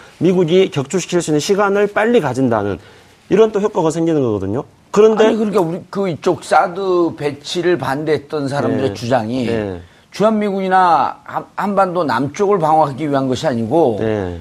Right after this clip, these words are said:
Speaker 2: 미국 본토를 방어하기 위한 건데 왜 그런 대리 전쟁을 우리 한반도 남쪽에서 치러야 하느냐. 이 주장이 결국 설득력이 있었던 거 아니에요?
Speaker 1: 그, 그렇죠.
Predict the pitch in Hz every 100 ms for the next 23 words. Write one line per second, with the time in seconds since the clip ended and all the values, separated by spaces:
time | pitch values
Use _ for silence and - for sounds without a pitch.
0 | 78 147 208 208 214 - 170 175 180 196
1 | 185 196 156 151 151 147 170 143 143 139
2 | 131 139 160 123 156 208 220 156 139 165
3 | 165 147 151 175 190 - - - - _
4 | 160 170 185 180 160 143 120 160 139 131
5 | - - 208 170 165 151 123 127 131 92
6 | - - - - 202 208 180 226 220 196
7 | 202 180 226 233 226 180 131 196 185 190
8 | 190 165 185 294 180 - - 208 - 170
9 | 98